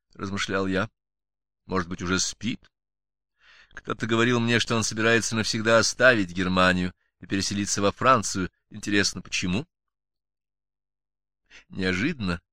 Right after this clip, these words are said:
в дальнем конце сада из-за деревьев показалась круглая оранжевая луна.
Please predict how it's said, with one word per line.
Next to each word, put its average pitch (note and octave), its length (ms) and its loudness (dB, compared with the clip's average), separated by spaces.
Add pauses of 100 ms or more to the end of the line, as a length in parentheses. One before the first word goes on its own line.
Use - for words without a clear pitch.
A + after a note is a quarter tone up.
(360)
в F2 120 -20
дальнем F3+ 360 4
конце E3 320 -4
сада G2+ 500 2
из-за F2 280 -4
деревьев G2 560 -4
показалась F2 480 -2
круглая F#2+ 580 -4
оранжевая F3 680 -2
луна. B2 380 -2